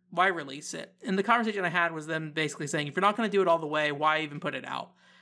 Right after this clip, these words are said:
Um, but then, like, I think back to, like, I actually was, like, pulling up, I have an article from, let me see if I can find the year I published this, from two thousand eleven, where it was actually me, like, arguing about Square Enix's reputation at the time.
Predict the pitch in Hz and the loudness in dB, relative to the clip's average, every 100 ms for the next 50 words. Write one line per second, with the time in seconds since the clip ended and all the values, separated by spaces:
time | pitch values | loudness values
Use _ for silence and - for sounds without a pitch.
0 | _ _ - 156 151 139 135 _ _ _ | _ _ 0 4 4 0 -6 _ _ _
1 | _ _ _ _ _ _ _ - 196 277 | _ _ _ _ _ _ _ -6 2 4
2 | 359 370 311 247 226 165 156 - 156 139 | 4 4 2 0 0 2 0 0 -2 -2
3 | 135 - 202 240 226 165 165 190 165 165 | -2 0 0 0 -2 -4 -6 -8 -2 -2
4 | - 208 165 165 233 240 - 165 180 190 | 0 0 0 0 0 0 0 2 2 0
5 | 156 123 123 - - _ _ - 151 151 | -6 -6 -10 -18 -20 _ _ 0 0 2
6 | 233 277 202 143 175 156 131 127 143 135 | -2 0 -2 0 0 -2 -4 -8 -4 -4
7 | 135 135 131 - - - - - _ - | -4 -6 -8 -12 -14 -16 -20 -20 _ -8
8 | 160 - 247 277 277 208 156 147 151 139 | -6 0 2 4 2 2 0 2 0 0
9 | 127 - - _ _ _ _ 180 190 190 | -4 -8 -14 _ _ _ _ 2 6 6
10 | 190 208 214 320 370 359 196 185 196 170 | 4 2 2 2 2 0 2 2 2 2
11 | 147 160 165 170 156 151 156 147 147 143 | 2 0 2 -2 0 -2 -4 2 4 6
12 | 139 - _ _ _ - - 180 180 165 | 4 -4 _ _ _ -12 2 4 4 0
13 | - 143 156 160 156 151 147 - 233 233 | -4 -6 -2 -2 -4 -6 -6 -2 -4 -2
14 | 254 262 277 269 294 | -4 -4 2 2 2